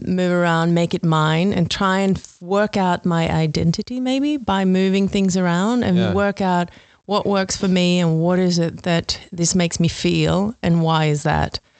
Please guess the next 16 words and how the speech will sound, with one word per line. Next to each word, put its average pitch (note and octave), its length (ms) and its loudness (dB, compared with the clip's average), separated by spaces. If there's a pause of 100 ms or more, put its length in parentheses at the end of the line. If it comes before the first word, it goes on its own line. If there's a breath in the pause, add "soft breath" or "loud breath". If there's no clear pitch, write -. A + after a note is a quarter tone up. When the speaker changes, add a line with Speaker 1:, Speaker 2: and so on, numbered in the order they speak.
(160 soft breath)
Speaker 1:
So - 80 -12
I F3+ 40 -4
think A3 140 0
it's F#3+ 80 0
very F3+ 180 0
much E3+ 280 0
about E3 280 0 (460)
part D#3+ 320 0
of D#3 240 -2
an, D#3 280 2 (600 loud breath)
um, D#3 440 2
growing D3+ 340 0
up - 180 -2
maybe F3 360 0
that - 260 -4
we E2 300 -4